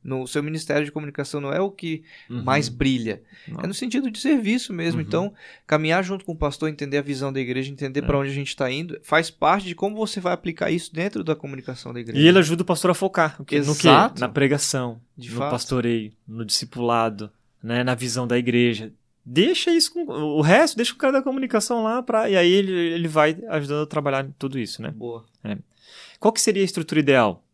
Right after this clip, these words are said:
Speaker 2: Va-, vamos falar assim, né? Ah, um cara, pô, quero mo-, começar um ministério de comunicação, eu tenho, mas ainda é meio bagunçado, mas qual que seria a estrutura ideal pro ministério de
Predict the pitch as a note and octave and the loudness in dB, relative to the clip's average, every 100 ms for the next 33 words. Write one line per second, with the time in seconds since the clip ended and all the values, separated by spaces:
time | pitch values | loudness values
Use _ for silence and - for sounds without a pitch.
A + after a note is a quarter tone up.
0 | _ _ _ _ _ B2 C#3 B2+ C3+ D3+ | _ _ _ _ _ -8 -8 -6 -6 -2
1 | C#3+ C3+ B2 C3 E3 C3+ A#2 C#3+ C3+ C#3 | 0 0 -2 -2 0 0 -2 2 4 4
2 | C#3 C3 A#2 G#2+ G2+ A#2 - _ - B2+ | 4 2 0 -2 -6 -10 -18 _ -6 -6
3 | A2 B2+ C3 B2+ A#2 A#2+ A#2 C3 C3 C#3 | -4 -6 -6 -8 -8 -8 -4 -2 -2 -2
4 | B2+ C3 A#2+ C3 A#2+ - - E3+ D#3+ C3 | -6 -8 -8 -8 -8 -6 -4 2 2 4
5 | - D3 F3 C#3+ B2 C3+ C#3 C3+ C#3 B2+ | 4 2 4 2 2 0 0 0 2 2
6 | A#2+ C3+ C#3+ C#3+ C3+ - F3 - E3+ D#3+ | 0 0 0 -2 -6 -6 -4 -2 -2 -2
7 | - C#3+ - D3+ D#3 D3 C3+ C#3+ D3+ _ | -4 -12 -6 -4 0 2 4 4 0 _
8 | _ _ _ - D3 C#3 - C#3 C3 B2 | _ _ _ -4 -2 -2 -2 -2 -4 -6